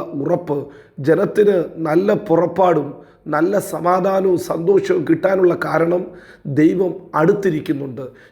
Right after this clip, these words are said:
ഇന്ന് രാവിലെയും എത്ര കുടുംബങ്ങൾക്ക് തിരിച്ചറിയാൻ പറ്റും, "എൻ്റെ കർത്താവ് അടുത്തിരിക്കുന്ന ദൈവമാണ്, എൻ്റെ കർത്താവ്, ഹല്ലേലൂയ, എൻ്റെ കൂടെയുള്ള ദൈവമാണ്, അവൻ്റെ പേര് ഇമ്മാനുവേൽ." ഹല്ലേലൂയ.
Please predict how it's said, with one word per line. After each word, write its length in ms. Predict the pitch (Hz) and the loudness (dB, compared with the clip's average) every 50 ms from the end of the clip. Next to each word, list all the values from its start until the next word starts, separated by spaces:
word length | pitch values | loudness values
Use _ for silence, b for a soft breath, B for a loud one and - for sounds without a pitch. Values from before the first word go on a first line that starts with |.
| b | b
ഇന്ന് 200 | - 151 165 190 196 196 | -4 -2 2 4 4 4
രാവിലെയും 500 | 180 185 185 185 190 190 190 190 185 - - - | 4 2 2 2 2 2 2 2 -2 -4 -6 -10
എത്ര 300 | - - - - 208 196 | -12 -12 -8 -8 -6 -6
കുടുംബങ്ങൾക്ക് 760 | 190 196 156 170 165 190 185 202 185 175 185 190 151 - 185 151 - | -6 -4 -4 -4 -4 -2 -4 -2 -2 0 0 0 0 -2 -2 -2 2
തിരിച്ചറിയാൻ 560 | 175 180 196 170 - 214 190 175 175 175 165 156 | 2 2 2 2 2 2 4 4 4 2 2 -2
പറ്റും, 300 | 165 156 - - 175 170 175 - B B B B B B - | -6 -6 0 0 0 0 0 -6 B B B B B B -8
"എൻ്റെ 260 | 165 160 165 165 185 180 175 | -6 -4 -2 -2 -2 0 0
കർത്താവ് 420 | 160 160 - - 196 196 190 180 | -2 -2 0 0 0 2 2 0
അടുത്തിരിക്കുന്ന 640 | 160 151 165 180 180 180 196 170 170 180 175 170 165 | 0 0 0 0 2 2 0 0 0 0 0 0 0
ദൈവമാണ്, 500 | 156 151 143 156 160 147 139 135 139 160 - B B B B B B | 2 0 2 2 2 2 0 -6 -8 -12 -16 B B B B B B
എൻ്റെ 220 | 156 175 175 202 170 | -4 0 0 0 0
കർത്താവ്, 500 | 170 165 170 165 - 196 196 190 180 185 170 135 - B B B B | 0 -4 -4 0 2 2 4 4 4 2 0 -2 -4 B B B B
ഹല്ലേലൂയ, 460 | - 156 170 175 175 175 175 180 175 170 151 | -6 0 4 6 6 6 4 2 0 0 -2
എൻ്റെ 160 | 160 170 165 180 | -2 -4 -6 -8
കൂടെയുള്ള 680 | - - 151 180 220 226 220 220 202 185 175 175 175 | -8 -8 -14 -12 -8 -2 -2 -2 0 0 -2 -2 -2
ദൈവമാണ്, 560 | 160 131 143 156 180 180 151 147 143 131 127 - B B B B | -2 -2 -2 2 2 2 2 2 -4 -6 -10 -14 B B B B
അവൻ്റെ 260 | - 147 170 185 180 | -4 -4 -2 -2 -2
പേര് 300 | 180 180 180 180 170 165 160 165 165 165 | -2 0 2 2 2 2 0 -2 -4 -4
ഇമ്മാനുവേൽ." 760 | 165 180 196 214 208 196 190 185 175 160 160 147 135 120 110 - - - - _ - - | -4 -4 -2 0 0 2 4 4 4 4 4 2 0 -6 -10 -14 -20 -20 -20 _ -16 -10
ഹല്ലേലൂയ. 640 | - 147 156 156 160 156 147 170 190 180 165 160 | -6 -4 0 2 2 2 2 0 2 2 2 0